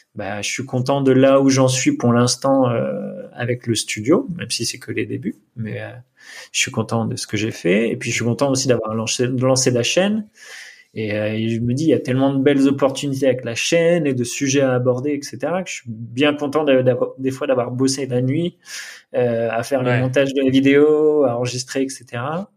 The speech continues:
Speaker 1: Et, euh, je me dis que ça vaut la peine
Speaker 2: Bah,
Speaker 1: quand
Speaker 2: c'est
Speaker 1: tu vois
Speaker 2: clair.
Speaker 1: le, quand tu vois
Speaker 2: Bah,
Speaker 1: le
Speaker 2: maintenant,
Speaker 1: retour.
Speaker 2: euh, tu vois, je, ouais. Mais j'ai l'impression que maintenant, t'as des armes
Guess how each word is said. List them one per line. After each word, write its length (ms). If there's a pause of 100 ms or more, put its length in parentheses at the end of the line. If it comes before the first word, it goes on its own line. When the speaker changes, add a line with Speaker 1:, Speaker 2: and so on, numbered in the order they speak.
(140)
Speaker 1:
Et, 140
euh, 160
je 100
me 60
dis 100
que 80
ça 120
vaut 120
la 140
peine 200
Speaker 2:
Bah, 120
Speaker 1:
quand 80
Speaker 2:
c'est 80
Speaker 1:
tu 120
vois 80
Speaker 2:
clair. 160
Speaker 1:
le, 80 (380)
quand 140
tu 140
vois 100
Speaker 2:
Bah, 60
Speaker 1:
le 40
Speaker 2:
maintenant, 400
Speaker 1:
retour. 80
Speaker 2:
euh, 160 (260)
tu 120
vois, 40
je, 120 (800)
ouais. 200 (460)
Mais 60
j'ai 100
l'impression 400
que 80
maintenant, 240
t'as 160
des 260
armes 380